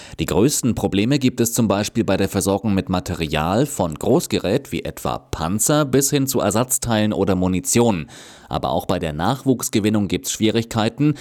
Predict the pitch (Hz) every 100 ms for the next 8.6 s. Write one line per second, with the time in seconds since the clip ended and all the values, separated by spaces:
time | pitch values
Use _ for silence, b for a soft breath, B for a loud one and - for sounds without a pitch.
0 | B - 131 - - 101 147 175 156 -
1 | 131 117 113 113 - 104 127 147 117 110
2 | 101 104 - 113 110 - 151 139 90 82
3 | 69 - - 87 71 80 - - - _
4 | _ _ _ _ _ _ B B B B
5 | B - 120 - 127 156 135 127 120 127
6 | - 113 107 131 - 113 - 110 107 98
7 | 95 90 98 95 - 90 90 92 101 110
8 | 107 107 101 98 98 92